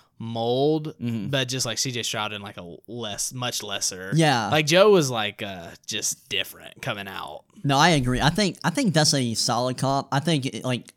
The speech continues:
Speaker 2: C J Stroud is a light, a light version of Joe Burrow.
Speaker 1: Yes, like
Speaker 2: Because
Speaker 1: Joe
Speaker 2: Joe
Speaker 1: Burrow
Speaker 2: Burrow,
Speaker 1: Junior.
Speaker 2: Joe Burrow
Speaker 1: Like,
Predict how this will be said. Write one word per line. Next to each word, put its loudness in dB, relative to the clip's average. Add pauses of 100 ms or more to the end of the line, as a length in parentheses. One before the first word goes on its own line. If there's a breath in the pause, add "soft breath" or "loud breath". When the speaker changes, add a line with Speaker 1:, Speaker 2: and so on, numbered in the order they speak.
Speaker 2:
C 0
J 2
Stroud -2
is -2
a -2
light, -2
a -2
light 0
version -4
of -2
Joe -2
Burrow. -2
Speaker 1:
Yes, 2
like 2
Speaker 2:
Because 8
Speaker 1:
Joe 4
Speaker 2:
Joe 6
Speaker 1:
Burrow 6 (120)
Speaker 2:
Burrow, 2
Speaker 1:
Junior. -4
Speaker 2:
Joe 4
Burrow 0
Speaker 1:
Like, 2